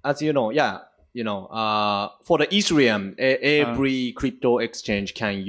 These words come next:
Speaker 1: use. So the, you know, uh, quite popular and very basic, but, you know, expensive gas fee. Then, as I said, you know, for example, step on, like, Solana. Uh, Solana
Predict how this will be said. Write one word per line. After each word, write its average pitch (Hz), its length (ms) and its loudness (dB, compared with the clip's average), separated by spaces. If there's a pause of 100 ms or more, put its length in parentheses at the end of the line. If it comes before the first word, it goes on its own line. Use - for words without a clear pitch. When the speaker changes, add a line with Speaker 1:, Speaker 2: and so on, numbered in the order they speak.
(120)
Speaker 1:
use. 95 260 -4
So 107 200 0
the, 98 380 -4
you 107 100 -6
know, 92 360 -12 (540)
uh, 107 120 -2
quite 117 280 -2
popular 117 400 4
and 107 200 0 (180)
very 104 200 0
basic, 98 540 -4
but, 120 360 0
you 113 60 -4
know, 101 160 -6
expensive 113 580 -4
gas 123 240 -2
fee. 90 260 -12 (520)
Then, 113 440 -2
as 123 140 0
I 143 60 4
said, 131 420 2
you 113 60 -2
know, 104 120 -2
for 120 140 -2
example, 110 460 -2
step - 260 -4
on, 110 100 0
like, 104 140 0
Solana. 131 560 0 (400)
Uh, 104 240 -4
Solana 156 380 2